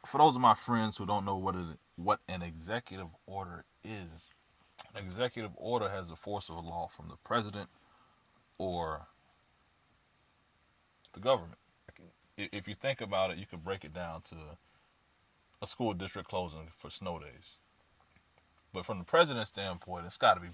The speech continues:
bigger than that. You know, it's law. So, bomb, hey, Muslims can't come into the country from these countries. That's it.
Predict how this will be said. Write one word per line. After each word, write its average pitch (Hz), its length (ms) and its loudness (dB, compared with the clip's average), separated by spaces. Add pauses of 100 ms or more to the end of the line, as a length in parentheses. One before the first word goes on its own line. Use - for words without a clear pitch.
bigger 110 180 -2
than 82 140 -8
that. 80 200 -12
You 90 60 -14
know, 82 160 -12
it's - 220 -12
law. - 360 6 (1120)
So, 90 380 -4 (240)
bomb, 113 300 12
hey, 104 180 -2
Muslims 95 420 -2
can't 101 220 -4
come 110 160 -4
into 110 180 -6
the 107 60 -4
country 143 300 -2
from 110 160 -10
these 117 420 -8
countries. - 440 -6 (3000)
That's 92 240 -4
it. 127 180 2